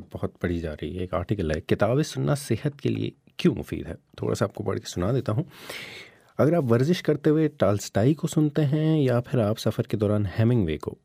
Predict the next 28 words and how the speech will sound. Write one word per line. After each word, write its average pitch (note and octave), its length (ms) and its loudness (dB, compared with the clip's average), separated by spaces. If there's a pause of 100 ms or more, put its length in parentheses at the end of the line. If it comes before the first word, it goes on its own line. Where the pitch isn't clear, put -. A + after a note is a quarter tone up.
(180)
آپ F#2+ 300 -4
کو F#2 240 0 (320)
آڈیو A#2+ 300 2
بک D2+ 240 -8
سے F2+ 200 -2 (420)
محبت E2+ 400 -4
ہو E2+ 80 -4
سکتی - 340 -12
ہے۔ F2+ 60 -6 (300)
انسان F#2+ 340 0 (120)
ہزاروں B2 320 2
برس - 180 -2
سے - 160 -6 (100)
کہانیاں F#2+ 360 -4
سنتا E2 360 -4 (140)
اور A2 140 -2
سناتا F2+ 360 -4
چلا E2 200 -6
آ D#2 120 -10
رہا E2 220 -12
ہے، F2+ 80 -10 (200)
لیکن G2+ 280 0
اب G#2+ 200 -2
ان G#2+ 140 -4
آفاقی F2+ 500 -4
کہانیوں C3+ 480 0
کو C3+ 140 -6
ٹیکنالوجی G2+ 600 -2